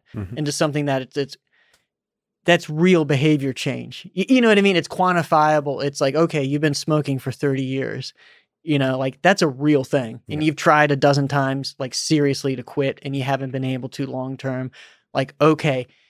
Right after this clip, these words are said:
Speaker 2: And i-, and if you quit, like, we'll ask you, and I'll believe you, but I don't trust everyone reading the paper to believe you. So we're gonna have you, you pee in a cup, and we'll test that, and we'll have you blow into this little machine that measures carbon monoxide, and we'll test that.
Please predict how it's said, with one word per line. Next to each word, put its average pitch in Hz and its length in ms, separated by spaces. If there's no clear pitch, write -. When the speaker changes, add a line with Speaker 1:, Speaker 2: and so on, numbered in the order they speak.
Speaker 2:
And 180 160
i-, 175 140
and 185 140
if 170 120
you 160 140
quit, 233 460
like, 151 220
we'll 165 160
ask 196 340
you, 147 100
and 143 400
I'll 208 180
believe 147 360
you, 156 100
but 139 160
I 147 40
don't 143 260
trust - 320
everyone 143 320
reading 143 200
the 127 60
paper 175 240
to 143 60
believe 135 280
you. 156 80
So 208 140
we're 208 120
gonna 202 160
have 190 180
you, 175 320
you 170 160
pee 180 220
in 175 100
a 160 60
cup, 160 320
and 147 80
we'll 147 100
test 147 300
that, 143 140
and 156 100
we'll 147 80
have 147 100
you 147 80
blow 151 220
into 143 140
this 139 180
little 147 140
machine 143 460
that 135 160
measures 139 300
carbon 139 260
monoxide, 135 540
and 135 100
we'll 135 80
test - 280
that. 135 320